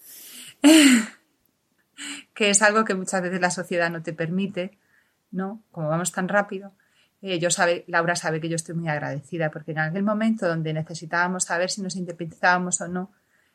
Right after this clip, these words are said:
yo asumir la responsabilidad sola no podía. Porque,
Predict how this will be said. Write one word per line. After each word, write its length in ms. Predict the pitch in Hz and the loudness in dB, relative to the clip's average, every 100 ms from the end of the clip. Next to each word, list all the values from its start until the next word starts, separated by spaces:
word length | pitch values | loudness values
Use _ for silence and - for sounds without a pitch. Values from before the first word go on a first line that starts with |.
| _ | _
yo 380 | 180 185 175 170 - | -6 0 0 0 -4
asumir 340 | 175 196 180 | -6 -4 -2
la 100 | 175 | -2
responsabilidad 680 | 175 - 185 185 170 165 170 | -4 -6 -2 0 0 0 -2
sola 300 | 170 180 165 | -4 -4 -2
no 140 | 160 151 | -2 -4
podía. 420 | 135 139 143 151 _ _ _ _ _ _ _ _ - | -8 -8 -12 -14 _ _ _ _ _ _ _ _ -8
Porque, 580 | 180 - 190 180 165 | -6 -2 0 0 -2